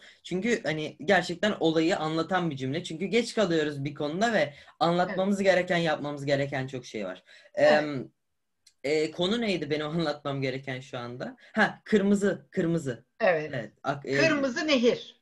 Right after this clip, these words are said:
Speaker 1: Evet. Em, yani tamamen bir rezalet çünkü, e, aslında dönüp dolaşıp aynı yere geliyor. İnsanların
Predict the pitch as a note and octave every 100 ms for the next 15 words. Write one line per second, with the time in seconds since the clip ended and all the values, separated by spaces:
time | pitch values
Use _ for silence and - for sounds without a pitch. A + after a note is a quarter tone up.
0 | _ D3+ C3 A#2 _ _ _ _ C3 D3+
1 | D#3+ D#3+ D#3 _ E3+ F#3+ G3 G3+ G#3 A#3+
2 | C4 B3+ G3+ G3 F#3+ F#3 G3 F3+ G3 G#3
3 | F#3 F3+ A3 A3 - - - C#3+ C#3 -
4 | F3 F3 G3+ A3 F#3 G#3 G#3+ F#3 G3 G3+
5 | - F#3 G3+ F#3+ E3 D3+ C3+ B2 D3 C#3
6 | C#3 D3+ D#3 F3+ G3